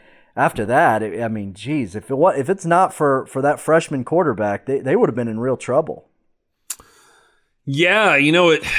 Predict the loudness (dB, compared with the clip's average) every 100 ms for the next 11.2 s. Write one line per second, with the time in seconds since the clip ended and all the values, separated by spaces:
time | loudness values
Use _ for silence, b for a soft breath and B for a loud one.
0 | B B -6 -6 -6 -6 -6 -6 -12 -10
1 | 0 0 0 -4 -4 -4 -4 -6 -4 -8
2 | -10 -8 -6 -4 -6 -8 -8 -8 -8 -10
3 | -10 -10 -10 -10 -12 -12 -12 -10 -4 -2
4 | -2 -4 -6 0 2 2 -2 -6 0 0
5 | 0 -6 -12 _ _ -8 -4 -4 -4 -2
6 | -2 -2 -4 -8 _ _ -6 0 2 2
7 | 2 2 2 4 4 2 0 -2 -2 -2
8 | -2 -2 -4 -6 -6 -8 -10 -14 -12 -10
9 | -10 -12 -16 -16 -14 -14 -14 -10 -10 -8
10 | -8 -8 -10 -10 -12 -12 -10 -12 -12 -12
11 | -12 -14